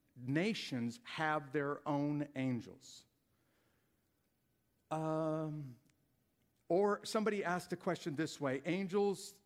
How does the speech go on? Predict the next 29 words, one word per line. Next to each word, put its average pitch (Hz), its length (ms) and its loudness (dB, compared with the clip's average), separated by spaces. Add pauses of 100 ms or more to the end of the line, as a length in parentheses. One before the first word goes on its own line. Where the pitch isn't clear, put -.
encamp 175 680 0
around 180 460 2
Israel 170 380 2
in 156 160 2
the 147 100 6
desert. 135 720 2 (420)
Angels 180 520 2
meet 185 440 2
Joshua 175 560 2
on 156 140 4
the 151 60 2
banks 165 380 -2
of 147 80 0
the 139 80 2
Jordan. 156 540 2
Are 147 140 6
those 190 500 2
national 165 960 2
angels?" - 800 -4 (720)
Angels 185 400 0
that 190 140 4
are 160 120 4
there 185 240 2
to 175 80 0
kind 180 240 -2
of 147 120 -6
protect 202 540 -2
my 165 220 2
country. 151 720 -2